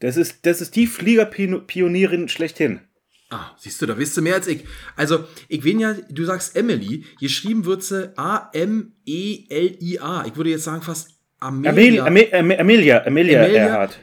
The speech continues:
Speaker 2: Amelia Earhart. Sehr gut. Also, wir reden kurz mal über Amelia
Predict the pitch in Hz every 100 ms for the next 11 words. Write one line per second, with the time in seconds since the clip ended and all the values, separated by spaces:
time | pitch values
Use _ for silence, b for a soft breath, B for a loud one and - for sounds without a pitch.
0 | - 160 185 240 220 208 156 139 101 90
1 | b b - 110 143 151 110 - 156 156
2 | 110 - - 147 151 175 226 214 208 226
3 | 175 165 165 156 151 139 139 190 208 196
4 | 180